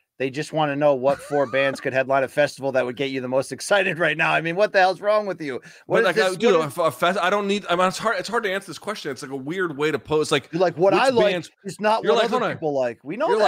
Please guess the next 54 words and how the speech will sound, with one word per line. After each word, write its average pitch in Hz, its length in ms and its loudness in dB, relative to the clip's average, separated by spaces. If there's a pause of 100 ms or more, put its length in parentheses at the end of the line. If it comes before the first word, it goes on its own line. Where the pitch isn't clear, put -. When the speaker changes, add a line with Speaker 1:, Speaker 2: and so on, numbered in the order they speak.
(120)
Speaker 2:
like, - 140 -16
well, 156 180 0
you're 175 220 2
like, 170 160 0
"Which 160 260 -4
bands 170 300 0
would 147 120 -4
you 170 120 -6
need 160 180 0
to 156 80 -4
make 151 240 -4
you, 139 240 -2
uh, 120 220 2
lomo 156 320 0
saltado 139 580 -2
in 127 100 -4
your 113 280 -6
kitchen 147 480 -4
while 120 120 -2
someone 139 300 -4
else 131 160 -6
makes 135 220 -8
you 131 80 -4
a 110 40 -8
coffee?" 156 320 -4
It's 107 120 -8
like, 113 100 -12
I 143 60 -4
don't 151 200 -6
need 147 220 -10
them 95 300 -10 (100)
for 90 220 -12 (120)
that. 76 380 -16
That 104 100 -14
doesn't 113 320 -10 (280)
Speaker 1:
All 117 80 -6
Speaker 2:
solve 131 220 0
Speaker 1:
right, 107 60 -10
Speaker 2:
me 123 120 -4
Speaker 1:
Luke, 107 100 -2
Speaker 2:
any 104 100 -6
Speaker 1:
we 87 40 -10
Speaker 2:
kind 104 160 -6
of 87 60 -10
Speaker 1:
can, 160 100 -4
we - 20 2
Speaker 2:
problems. 98 400 0
Speaker 1:
can 123 60 -8
end 143 200 -4
the 127 60 -8
show, 117 400 -6
I 123 60 -8
guess, 151 340 -4
if 160 60 -6